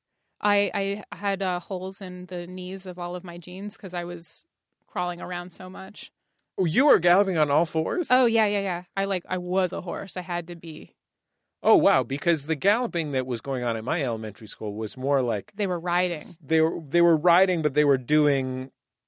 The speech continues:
Speaker 2: gallopy leg motions.
Speaker 1: Yeah, there's, like, a deeper level of horse girl, I would
Speaker 2: Uh-huh.
Speaker 1: say, that I was in, which is where you're getting calluses on your knees and the tops of your feet because you're actually crawling so much.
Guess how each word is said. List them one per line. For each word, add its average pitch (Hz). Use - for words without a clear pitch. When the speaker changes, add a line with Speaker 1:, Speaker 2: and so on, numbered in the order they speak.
Speaker 2:
gallopy 120
leg 107
motions. 85
Speaker 1:
Yeah, 190
there's, 226
like, 226
a 190
deeper 202
level 247
of 240
horse 247
girl, 247
I 240
would 247
Speaker 2:
Uh-huh. 254
Speaker 1:
say, 247
that 196
I 190
was 247
in, 277
which 208
is 190
where 196
you're 190
getting 185
calluses 185
on 185
your 175
knees 180
and 175
the 175
tops -
of -
your 175
feet 175
because 170
you're 170
actually 190
crawling 175
so 165
much. -